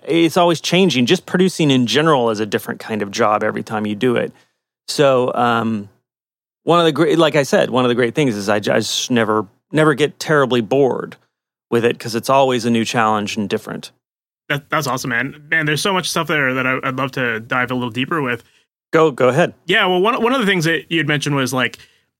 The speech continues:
Speaker 2: you, you had no aspirations to become a producer and, like, telling bands what to do and that kind of thing. And I guess you've kind of evolved into that role. But, um,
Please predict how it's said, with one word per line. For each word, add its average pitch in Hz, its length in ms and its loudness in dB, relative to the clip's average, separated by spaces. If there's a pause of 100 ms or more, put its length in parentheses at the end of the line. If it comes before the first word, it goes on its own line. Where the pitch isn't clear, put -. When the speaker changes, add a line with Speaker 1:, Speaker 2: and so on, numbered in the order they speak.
(100)
Speaker 2:
you, 165 280 0
you 165 120 0
had 180 120 0
no 175 240 0
aspirations 151 720 -2
to 131 100 -8
become 127 320 -4
a 113 60 -6
producer - 640 -10 (480)
and, 123 640 -2 (120)
like, 117 160 -6
telling 131 280 -2
bands 123 320 -2
what 120 120 -8
to 120 80 -14
do 120 280 -4
and 113 100 -6
that 120 100 -4
kind 123 140 -4
of 110 60 -12
thing. 113 260 -8 (340)
And 127 480 -2 (400)
I 123 100 0
guess 143 180 -4
you've 123 140 -4
kind 135 200 -2
of 113 320 -8 (260)
evolved 151 440 0
into 127 220 -2
that 120 180 -4
role. 131 340 -2 (380)
But, 151 240 -2
um, 135 480 -2